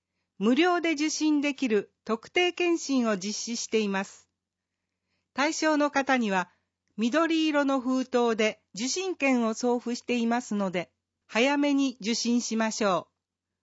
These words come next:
う。詳しくは、受診券に同封の国保健診ガイド、または大阪市ホームページをご確認ください。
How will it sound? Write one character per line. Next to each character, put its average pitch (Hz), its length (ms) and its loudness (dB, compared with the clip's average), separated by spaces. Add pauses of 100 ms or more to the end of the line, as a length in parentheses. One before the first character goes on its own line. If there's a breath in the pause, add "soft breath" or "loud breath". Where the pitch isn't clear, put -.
(320)
う。 285 80 -2
詳 320 160 2
し - 160 -10
く 226 120 -2
は、 190 220 0 (600)
受 226 140 -6
診 349 300 -2
券 247 280 2
に 208 220 -2
同 254 240 4
封 240 260 -2
の 226 260 0 (340)
国 339 340 -2
保 214 320 0
健 311 240 2
診 320 320 0
ガ 254 160 2
イ 226 100 -2
ド、 170 220 -2 (320)
ま 196 120 -2
た 294 200 2
は 202 180 0 (240)
大 294 140 4
阪 349 340 -2
市 233 180 -4
ホ 294 200 2
ー - 20 4
ム 311 160 2
ペ 302 220 0
ー 262 40 0
ジ 233 140 0
を 208 220 2
ご 196 160 0
確 233 240 -2
認 220 260 0
く 202 140 -4
だ 208 120 2
さ 196 200 -2
い。 165 120 -8